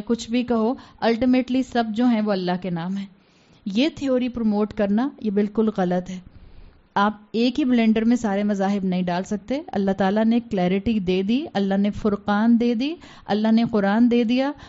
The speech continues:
تو صراط، صراط مستقیم کو واضح کر دیا گیا کہ اب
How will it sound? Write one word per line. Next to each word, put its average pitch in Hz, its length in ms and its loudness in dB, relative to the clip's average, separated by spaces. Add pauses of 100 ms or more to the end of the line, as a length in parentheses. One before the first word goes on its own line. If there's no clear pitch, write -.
تو 233 80 0
صراط، 208 480 0
صراط 214 300 0
مستقیم 233 640 2
کو 233 140 -2
واضح 196 300 2 (100)
کر 214 120 0
دیا 208 360 -2
گیا 208 160 0
کہ 226 160 -2 (160)
اب 247 180 2